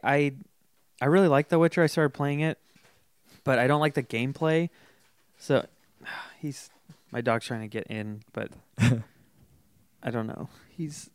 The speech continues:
Speaker 1: he's okay. He's just, it's just outside.
Speaker 2: It's, he's fine.
Speaker 1: It's not raining or anything.
Speaker 2: He's fine.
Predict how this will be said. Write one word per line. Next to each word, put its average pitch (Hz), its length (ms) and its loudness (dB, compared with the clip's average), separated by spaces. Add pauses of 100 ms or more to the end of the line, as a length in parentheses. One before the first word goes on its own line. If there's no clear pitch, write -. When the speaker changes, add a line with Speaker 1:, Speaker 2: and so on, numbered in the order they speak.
(140)
Speaker 1:
he's 190 200 -4
okay. 113 440 -4
He's 135 200 -12
just, - 240 -12 (140)
it's 135 140 -16
just 147 220 -16
outside. 135 440 -10
Speaker 2:
It's, 165 240 2
he's 170 180 0
fine. 87 240 -14
Speaker 1:
It's - 120 -10
not 131 180 -4
raining 107 340 -6
or 98 60 -12
anything. 101 160 -6
Speaker 2:
He's 170 100 0
fine. 101 380 -10